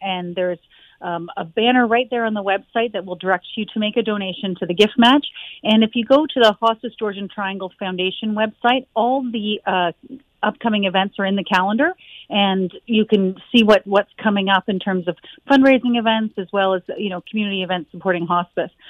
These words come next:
Uh, one in particular that's coming up that you might want to look at is on November twenty-third. There's a Elton John tribute concert at the John Saunders Center, which is going to be a s-, spectacular tribute show celebrating Elton John,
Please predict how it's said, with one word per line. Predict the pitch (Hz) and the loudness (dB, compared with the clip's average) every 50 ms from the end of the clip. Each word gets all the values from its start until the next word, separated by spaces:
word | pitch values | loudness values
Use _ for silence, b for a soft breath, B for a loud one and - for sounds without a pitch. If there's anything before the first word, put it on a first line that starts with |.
| B B B B - | B B B B 0
Uh, | 190 185 185 | 0 0 0
one | 180 - 208 226 240 254 262 262 233 - _ - | 0 -2 0 2 4 4 4 2 0 -2 _ -6
in | 233 208 190 | -6 -4 -4
particular | 208 - - 320 294 330 294 294 269 247 | -6 -6 -6 -4 -4 -2 0 0 0 0
that's | 220 214 - _ - | -2 -6 -10 _ -4
coming | 262 254 240 240 240 | -2 0 0 0 0
up | 240 226 - - | 0 0 -2 -4
that | 208 | -6
you | 202 196 | -6 -4
might | 196 202 208 190 | -4 -4 -6 -6
want | 196 190 202 196 - - | -6 -6 -6 -6 -6 -6
to | - 208 | 0 2
look | 214 220 214 220 | 2 2 4 4
at | 202 196 202 | 2 2 2
is | 190 202 | 0 0
on | 190 190 196 | -2 0 0
November | 208 214 202 226 220 233 233 220 | 0 2 4 4 4 4 2 0
twenty-third. | - - 220 202 190 185 - _ _ 262 254 233 190 190 196 214 b b b b b b b b _ | -2 -2 -4 -6 -6 -6 -10 _ _ 0 0 0 0 -2 -4 -6 b b b b b b b b _
There's | 220 202 202 202 185 - | -4 -2 -2 -4 -2 0
a | 190 185 180 170 - - | 0 2 0 0 0 0
Elton | 254 254 254 - 285 285 269 254 - - | -2 -2 0 2 2 4 4 2 2 2
John | 277 262 254 254 247 247 | 2 4 4 4 2 0
tribute | - - 330 320 294 240 202 - | -2 -2 -2 -2 -2 -4 -6 -6
concert | - 220 196 175 165 - 180 175 - - | -6 -4 -4 -4 -4 -6 -6 -4 -4 -4
at | 185 - | -4 -4
the | 196 | -6
John | 190 - 208 202 202 202 208 208 - | -4 -2 -2 0 0 0 -2 -4 -2
Saunders | - 208 208 208 208 208 196 - | -2 -2 0 0 -2 -4 -4 -6
Center, | - 175 165 - 180 175 | -6 -8 -6 -6 -6 -6
which | 170 165 - | -6 -6 -8
is | 190 175 | -10 -8
going | - 202 196 190 190 185 | -4 -4 -2 -2 -2 -2
to | 185 | 0
be | 180 180 170 | 0 0 0
a | - - - | -2 -2 -4
s-, | 214 - - _ - - | -6 -6 -6 _ -20 -6
spectacular | _ - 214 - - - 247 247 247 - 269 247 233 226 | _ -4 -4 -4 0 2 2 2 2 0 -2 0 0 0
tribute | 226 - 240 214 208 208 214 - - 220 | 0 -2 -2 -2 -2 -4 -6 -6 -2 2
show | 208 202 202 202 202 - - | 4 4 4 2 0 2 2
celebrating | 208 208 208 196 214 202 202 196 190 190 | 2 4 2 2 0 -2 -2 -2 -4 -4
Elton | 185 180 170 190 180 | -6 -8 -8 -8 -4
John, | - 247 254 247 240 240 233 | -2 -2 0 0 0 -2 -2